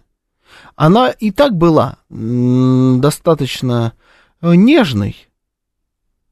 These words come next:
и какой-то слишком возвышенной для того, чтобы быть правдой. И много раз это, то есть, когда было два права сильного, когда был Со-, Советский Союз и американцы, и вот они вдвоём, когда,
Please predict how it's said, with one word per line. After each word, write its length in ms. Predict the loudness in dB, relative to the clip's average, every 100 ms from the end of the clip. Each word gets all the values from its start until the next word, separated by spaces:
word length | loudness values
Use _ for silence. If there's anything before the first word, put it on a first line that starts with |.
| _ _ _
и 300 | -4 -2 -2
какой-то 720 | -2 -2 0 0 0 0 -4 -12
слишком 500 | -8 -6 -4 -2 0
возвышенной 580 | 0 0 -6 -4 -2
для 140 | -2 -2
того, 160 | -2 -2
чтобы 280 | -4 -4
быть 200 | -4 -6
правдой. 540 | -2 0 0 -6 -18 _ _ _ _ _ -20 -20 -20 _ _
И 340 | 2 4 4
много 800 | 4 4 4 4 4 4 2 2
раз 280 | 0 0 -4
это, 320 | -6 -4 -2
то 100 | -2
есть, 160 | -2 -4 -4
когда 260 | 0 2
было 240 | 2 2 2
два 240 | 2 0
права 340 | 2 0 0 -4
сильного, 540 | -2 0 0 -6 -14 _ _ _ _ _ _ _ _ _ _ _ _
когда 260 | -6 0 0
был 300 | 0 -2 -4 -12
Со-, 580 | -16 -14 -12 -2 0 0
Советский 440 | 0 0 0 -2 -6
Союз 400 | 0 0 -2 -8
и 120 | 0
американцы, 800 | 2 2 -2 -4 -10 -12 -16 -20 _ _
и 100 | -2
вот 140 | 0 2
они 180 | 0
вдвоём, 500 | 0 0 2 0 -2
когда, 500 | -8 -16 -16 -16 -20